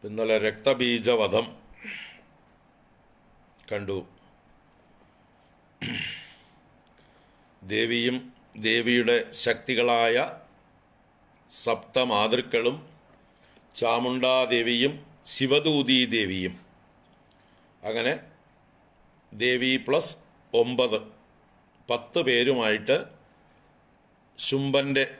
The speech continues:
വലിയ സൈന്യത്തെ നശിപ്പിക്കുന്നത് കണ്ടപ്പോഴാണ് ആ രക്തബീജൻ ദേവിയുമായിട്ട് യുദ്ധത്തിനായിക്കൊണ്ട്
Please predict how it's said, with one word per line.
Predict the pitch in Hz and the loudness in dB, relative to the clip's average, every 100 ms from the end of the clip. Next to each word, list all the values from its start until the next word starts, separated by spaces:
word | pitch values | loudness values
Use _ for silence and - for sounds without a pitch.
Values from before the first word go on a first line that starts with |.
| - _ - | -20 _ 0
വലിയ | 123 131 143 | 2 4 2
സൈന്യത്തെ | 139 117 127 135 131 131 127 | 4 0 2 0 0 2 2
നശിപ്പിക്കുന്നത് | 120 107 135 156 156 139 127 117 | 2 -2 -2 -6 -6 -2 -2 0
കണ്ടപ്പോഴാണ് | 113 113 110 113 110 110 170 - - _ _ _ - _ - | -2 -2 0 2 2 2 -2 -4 -20 _ _ _ -20 _ -6
ആ | 104 101 82 117 | -4 -2 0 -2
രക്തബീജൻ | 117 160 147 131 123 120 107 - - _ _ _ _ _ _ _ - - | 0 -2 2 2 2 2 0 -4 -20 _ _ _ _ _ _ _ -20 -2
ദേവിയുമായിട്ട് | 135 131 135 123 120 117 120 | 0 2 2 2 2 0 0
യുദ്ധത്തിനായിക്കൊണ്ട് | 113 95 120 120 117 113 110 113 110 | -2 0 0 2 2 0 0 -4 -2